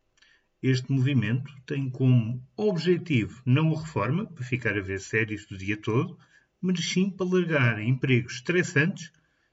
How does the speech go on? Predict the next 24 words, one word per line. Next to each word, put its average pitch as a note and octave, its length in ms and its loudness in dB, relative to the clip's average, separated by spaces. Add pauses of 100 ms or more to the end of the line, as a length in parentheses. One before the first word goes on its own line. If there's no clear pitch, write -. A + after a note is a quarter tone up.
(140)
e F#3+ 100 -4
que F3 100 -4
não F#3+ 160 0
gostam, C#3 400 0
para B2+ 180 -2
dedicarem B2 440 0
o A#2 60 0
seu B2+ 200 -4
tempo D#3 300 -2
ao E3+ 80 -8
que F3 80 -4
mais E3+ 200 -2
gostam E3 340 -2
de E3 80 -6
fazer. E3 440 0 (1040)
Mas, B2+ 640 2 (140)
por B3+ 140 -2
um A#3 100 2
lado, A#2 320 4 (380)
tem B2 180 4
vindo B2+ 240 6
a B2 60 6
ganhar A#2 320 4
adeptos, A#2+ 580 0